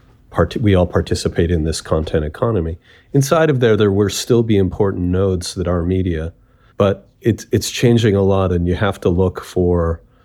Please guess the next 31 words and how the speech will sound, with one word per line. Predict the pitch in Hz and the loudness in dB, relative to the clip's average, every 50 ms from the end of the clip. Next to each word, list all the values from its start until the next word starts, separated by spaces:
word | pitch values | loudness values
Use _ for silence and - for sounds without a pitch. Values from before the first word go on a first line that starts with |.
| _ _ _ _ | _ _ _ _
places | - - 98 95 92 - - 90 85 - | -2 0 2 2 2 0 -4 -4 -4 -2
where | 92 90 92 90 90 90 87 85 85 85 82 - - _ _ _ _ _ _ _ | 0 0 0 2 0 0 0 0 0 -2 -4 -6 -10 _ _ _ _ _ _ _
your | - 92 95 101 98 | 0 2 2 4 4
node | 92 95 92 92 87 87 90 85 80 - - | 4 2 2 2 2 2 0 0 -4 -8 -4
is | - 95 87 87 87 85 - - - _ | -2 0 0 0 -2 -4 -6 -12 -10 _
either | 92 92 87 87 90 80 82 80 80 - - _ _ _ _ _ _ _ | -4 -2 0 0 -2 -2 -2 -4 -6 -8 -10 _ _ _ _ _ _ _
sort | - - - 101 87 | -14 -2 0 0 0
of | 90 - | 0 -2
commercial | - - 110 92 87 90 90 90 - - 110 98 | -2 0 0 2 2 2 0 -2 0 0 0 0
by | 95 98 95 92 | 2 0 0 2
nature | 92 90 90 87 - - 98 98 95 95 - _ _ _ _ _ _ _ | 2 2 0 -2 -2 -2 -2 -2 -2 -4 -8 _ _ _ _ _ _ _
or | _ 92 92 92 90 90 87 87 85 85 85 85 - _ _ _ _ _ | _ 2 2 2 4 2 2 2 0 -2 -4 -6 -8 _ _ _ _ _
that | - 92 | 0 0
it's | 90 87 - | 0 -2 -4
indivisible, | - - 107 98 92 101 92 101 95 90 - 95 87 107 101 98 95 | -2 0 2 2 4 2 2 2 0 0 0 -2 0 2 2 2 0
like | - 82 85 - | 0 -4 -4 -4
a | - | -6
podcast | 87 - - 87 87 90 - - 98 90 92 90 - - | -6 -4 -2 -2 -2 -2 -2 -4 -2 -2 -2 -4 -6 -8
or, | 85 69 - - - | -8 -8 -8 -12 -6
or | - 92 82 | -2 -2 -2
a | 80 | -2
piece | - - 92 - - | -4 -6 -8 -6 -6
of | 82 - | -4 -4
I | 82 80 85 | -2 -4 -4
P | - - - 90 | -4 -2 0 0
or | 87 85 | 2 2
a | 85 80 | 0 0
video, | 90 85 87 90 | 0 0 0 0
or | 87 - 90 90 | 0 0 0 0
you | 87 85 87 | 2 0 -2
have | 82 - 92 87 85 87 85 80 - | -2 0 0 2 2 2 2 0 -2